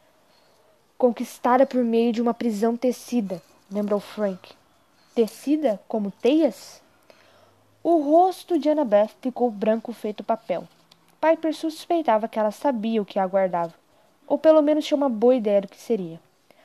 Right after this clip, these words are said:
Annabeth estava tentando conter seu pânico e terror.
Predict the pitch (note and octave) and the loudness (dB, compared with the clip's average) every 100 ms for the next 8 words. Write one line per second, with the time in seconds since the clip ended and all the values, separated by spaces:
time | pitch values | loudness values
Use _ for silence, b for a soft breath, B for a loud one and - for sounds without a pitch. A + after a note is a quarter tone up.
0 | b - D4+ B3+ B3 - B3+ A3+ B3 A#3+ | b -4 0 0 0 -2 -4 -4 -6 -4
1 | A#3 - D4 C#4 A#3 A#3 B3+ A#3+ - G#3 | -4 0 0 0 -2 0 -2 -2 -2 -4
2 | G3+ A3 G#3+ G#3 G3 | -4 -8 -6 -6 -8